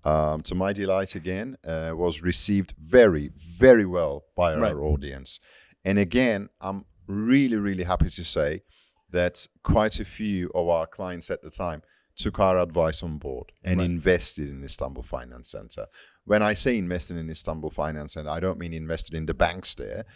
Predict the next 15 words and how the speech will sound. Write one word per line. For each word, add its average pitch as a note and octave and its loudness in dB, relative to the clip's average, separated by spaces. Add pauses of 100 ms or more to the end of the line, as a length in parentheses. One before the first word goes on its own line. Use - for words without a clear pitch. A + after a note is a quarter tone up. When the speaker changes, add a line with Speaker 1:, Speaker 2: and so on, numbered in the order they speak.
Speaker 2:
Right. A2+ -4
Speaker 1:
but F#2+ 6
I, F#2 2
I G2 0
mean F#2+ 0
invested F#2+ -2
in F#2 -2
the F2+ 0
residential F#2 0
property G2 4 (280)
within G2+ 4
the F#2+ 4
boundaries E2 0
of D2 -4
the D2 -8